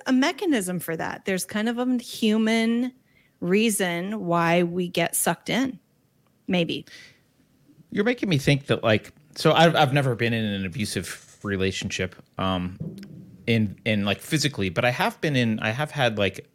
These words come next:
Speaker 2: a girlfriend who was, it took me a while to figure out she was kind of emotionally doing a lot of that. And, and when I figured it out, I dumped her. But, um, there was,
Speaker 1: She,
Speaker 2: she,
Speaker 1: yeah.
Speaker 2: she hit me actually at a vulnerable time. And what she did was hook me with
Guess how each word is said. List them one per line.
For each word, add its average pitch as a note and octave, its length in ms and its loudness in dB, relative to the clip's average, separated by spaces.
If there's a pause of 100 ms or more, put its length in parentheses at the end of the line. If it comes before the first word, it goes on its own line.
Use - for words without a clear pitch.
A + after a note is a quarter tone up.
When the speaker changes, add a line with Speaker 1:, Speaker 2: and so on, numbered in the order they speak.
Speaker 2:
a G#2 80 -2
girlfriend G#2+ 600 -2
who - 160 -8
was, F2 380 -6 (280)
it - 160 -10
took - 180 -2
me B2 80 2
a G#2+ 60 4
while G2+ 160 2
to F#2 80 -2
figure F#2+ 320 -6
out G#2 240 -8
she - 160 -6
was A2+ 260 -4
kind G2+ 220 -6
of F2 80 -6
emotionally G2+ 540 -2
doing C#3+ 320 -2
a C#3+ 80 -4
lot C#3 160 0
of C3+ 80 -6
that. C3+ 260 -4
And, F2 300 -10
and F2+ 200 -6
when F2+ 120 -6
I E2+ 80 -6
figured E2 300 -14
it E2 60 -12
out, D#2 140 -8
I D#2+ 80 -10
dumped F2+ 240 -12
her. C3+ 140 -8 (520)
But, F#2+ 300 0 (100)
um, F2+ 420 -2 (1000)
there C3 120 4
was, D3 280 4
Speaker 1:
She, F3 200 -4
Speaker 2:
she, - 300 -4
Speaker 1:
yeah. D#3+ 200 -2 (520)
Speaker 2:
she - 220 -2
hit E3 240 0
me F3+ 120 0
actually C3+ 460 2
at G#2 140 4
a G2+ 40 4
vulnerable G2 480 0
time. G#2+ 300 -2
And G2 80 -2
what G2+ 140 -6
she - 100 -8
did C3+ 180 -2
was G#2+ 220 -4 (140)
hook - 240 -6
me A2 120 0
with F#2 400 -4